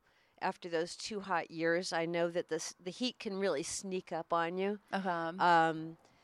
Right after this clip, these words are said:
Speaker 1: so my bike was just under eight hours.
Speaker 2: Okay.
Speaker 1: Another eight-minute transition. And then the run, I think I got a little bit of hyponatremia, you know, where your, your
Speaker 2: Oh.
Speaker 1: stomach's bloated and it kinda hurts when you poke some fingers in.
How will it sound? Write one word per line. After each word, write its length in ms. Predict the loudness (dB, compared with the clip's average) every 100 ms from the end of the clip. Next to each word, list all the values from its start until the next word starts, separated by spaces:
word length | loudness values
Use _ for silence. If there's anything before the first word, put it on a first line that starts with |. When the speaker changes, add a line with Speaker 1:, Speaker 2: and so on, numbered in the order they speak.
| _
Speaker 1:
so 880 | -10 4 6 8 8 6 4 2 -2 -12 _ _ _ _ -20 -20 _ -12
my 180 | -8 -2
bike 320 | 2 2 2
was 220 | -2 -2
just 260 | -6 -6 -8 -14 -2
under 300 | 0 2 0 2
eight 200 | 2 4
hours. 640 | 4 4 0 -2 -8 -12 _ -14
Speaker 2:
Okay. 340 | -4 0 0
Speaker 1:
Another 320 | 0 2 4 4
eight-minute 480 | 2 0 -2 -4 -6
transition. 1000 | -6 -4 -4 -2 -2 0 0 0 -2 -4
And 240 | -2 -2 2
then 280 | 2 2 -10 -20 _ 0
the 140 | 0
run, 460 | 2 2 4 2 0
I 80 |
think 200 | -2 -4 -4
I 60 |
got 160 | 0 2
a 40 |
little 180 | 2 2
bit 140 | 4
of 100 | 2
hyponatremia, 1120 | 2 -2 0 -4 -4 -6 -8 -6 -2 -2 -2 -4 _ _ _ -2
you 80 | 0
know, 100 | 2
where 80 | 2
your, 160 | 0
your 180 | 0 -4
Speaker 2:
Oh. 40 |
Speaker 1:
stomach's 480 | -4 0 0 0 -6
bloated 500 | -2 2 4 2 0
and 100 | -4
it 80 | -6
kinda 260 | -8 -8 -8
hurts 400 | -2 -2 -2 -8
when 140 | -6
you 80 | -6
poke 320 | -4 -4 -4
some 180 | -10 -14
fingers 480 | -8 -6 -4 -4 -2
in. 340 | -2 -2 -6